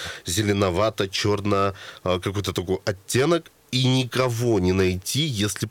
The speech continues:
просто не на-, не нацелено. Но оденьте вы красную кофту, оранжевую бандану, я не знаю, возьмите себе, я не знаю, ярко-желтые штаны кислотного цвета.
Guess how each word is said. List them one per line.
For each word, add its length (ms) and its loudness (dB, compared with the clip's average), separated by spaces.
просто 440 2
не 160 2
на-, 180 4
не 240 0
нацелено. 640 0
Но 140 2
оденьте 500 2
вы 180 0
красную 420 2
кофту, 400 -2
оранжевую 840 2
бандану, 800 2
я 180 0
не 120 4
знаю, 300 2
возьмите 480 0
себе, 440 0
я 240 -4
не 60 -2
знаю, 200 2
ярко-желтые 880 0
штаны 500 0
кислотного 640 0
цвета. 500 0